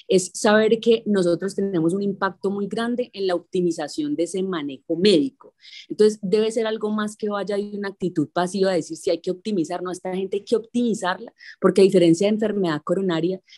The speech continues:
la discapacidad funcional, cuando un paciente tiene una extremidad amenazada o ya lo revascularizan, es súper alta. El que, el que tenga un paciente con enfermedad arterial periférica, que lo llamen los cirujanos vasculares a interconsulta,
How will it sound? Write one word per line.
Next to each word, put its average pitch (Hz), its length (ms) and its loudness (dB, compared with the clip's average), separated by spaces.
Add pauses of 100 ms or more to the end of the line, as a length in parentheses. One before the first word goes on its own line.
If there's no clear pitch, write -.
(180)
la 185 100 2
discapacidad 185 760 -2
funcional, 185 640 -4
cuando 151 220 -2
un 151 60 -4
paciente 190 480 -4
tiene 196 160 -2
una 196 100 -2
extremidad 180 420 2
amenazada 165 640 0
o 170 100 2
ya 160 140 0
lo 175 100 0
revascularizan, 185 960 -6
es 151 180 -4
súper 185 400 4
alta. 143 380 -2 (400)
El 170 140 4
que, 190 260 6
el 180 140 4
que 180 80 -2
tenga 185 200 4
un 208 60 0
paciente 220 380 0
con 214 120 -2
enfermedad 170 500 -2
arterial 185 280 -4
periférica, 175 640 -2
que 151 100 -6
lo 151 80 2
llamen 156 300 -4
los 190 100 -12
cirujanos 165 340 -10
vasculares 151 680 0
a 165 100 0
interconsulta, 170 880 2